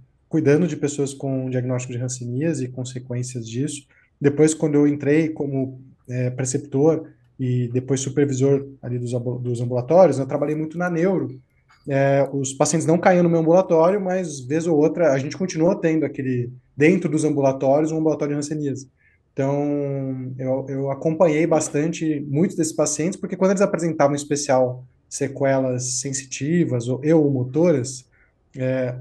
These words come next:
eu, como responsável pela neuro, acabava participando da avaliação, né, e participando em alguns níveis ali do diagnóstico diferencial, enfim, ou até do planejamento do, do tratamento desses pacientes. Muitos deles tinham mais queixas até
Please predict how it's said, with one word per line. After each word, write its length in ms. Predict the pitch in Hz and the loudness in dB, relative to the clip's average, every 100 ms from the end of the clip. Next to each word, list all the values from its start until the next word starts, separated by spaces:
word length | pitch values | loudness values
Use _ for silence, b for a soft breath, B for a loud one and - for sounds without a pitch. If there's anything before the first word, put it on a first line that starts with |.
| - - _ _ _ | -16 -20 _ _ _
eu, 260 | 131 156 165 | 2 4 4
como 300 | 170 160 160 | 4 4 4
responsável 400 | 160 156 156 147 | 2 0 0 2
pela 180 | 156 | 2
neuro, 300 | 147 139 147 | 2 2 2
acabava 720 | 156 151 139 135 143 151 147 147 | 2 2 2 2 2 0 -2 -2
participando 380 | 147 - 139 | -4 -6 -6
da 60 | 131 | -4
avaliação, 840 | 120 151 165 143 147 160 147 131 131 B B | -2 -4 -4 0 4 4 2 -4 -10 B B
né, 240 | 135 131 131 | -4 -2 -2
e 40 | |
participando 520 | 127 131 - - 139 | -2 -4 -2 -4 -4
em 40 | 139 | -4
alguns 340 | 131 147 127 | -4 -4 -4
níveis 340 | 139 139 131 | -4 -4 -4
ali 380 | 127 117 135 147 - _ | -4 -4 -4 -6 -14 _
do 80 | 135 | -4
diagnóstico 480 | 131 127 127 127 127 | -2 0 -2 -4 -8
diferencial, 500 | - 123 120 147 156 | -8 -6 -2 -2 -2
enfim, 240 | 143 123 | -4 -6
ou 120 | 123 | -4
até 180 | 123 139 | -4 -4
do 80 | 139 | -4
planejamento 400 | 147 139 139 - | -6 -4 -6 -8
do, 140 | 139 | -10
do 280 | 127 127 127 | -10 -10 -10
tratamento 640 | 131 135 143 135 131 139 | -8 -4 -2 -2 -4 -6
desses 180 | 123 123 | -8 -8
pacientes. 580 | - 120 - 117 113 - _ _ _ - | -8 -10 -8 -12 -16 -20 _ _ _ -2
Muitos 360 | 151 175 185 | 2 4 2
deles 320 | 139 147 180 - | 6 6 4 -2
tinham 400 | - 170 180 202 | 0 2 2 2
mais 380 | 180 151 196 | 2 2 2
queixas 640 | - 160 160 160 156 147 127 | 0 2 2 2 0 0 0
até 480 | 127 131 135 156 | -2 0 0 0